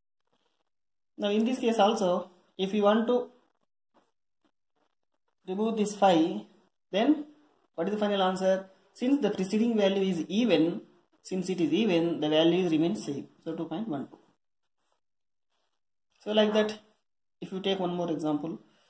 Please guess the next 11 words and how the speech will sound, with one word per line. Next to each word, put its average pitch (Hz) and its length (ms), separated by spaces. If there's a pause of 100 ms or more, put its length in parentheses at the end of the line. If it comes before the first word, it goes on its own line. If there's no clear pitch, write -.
(360)
suppose 240 340
if 214 80
the 202 80
number 190 260
is 175 280 (840)
six 196 300
point 165 400 (960)
seven 170 640 (1400)
four 156 480 (2000)
two 233 420
five. - 200